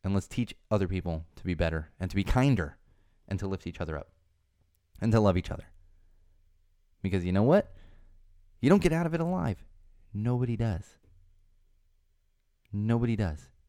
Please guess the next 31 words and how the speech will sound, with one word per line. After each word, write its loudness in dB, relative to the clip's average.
You 2
may 6
have 0
all 0
these 0
goals 2
and 2
aspirations, -2
but -6
at -16
the 0
end 2
of 0
the -8
day, 0
nobody 2
makes 0
it 0
out 0
alive. -4
And -4
that's -4
a -18
beautiful -6
thing. -6
Kind -4
of -2
is -4
a -12
beautiful -4
thing. -16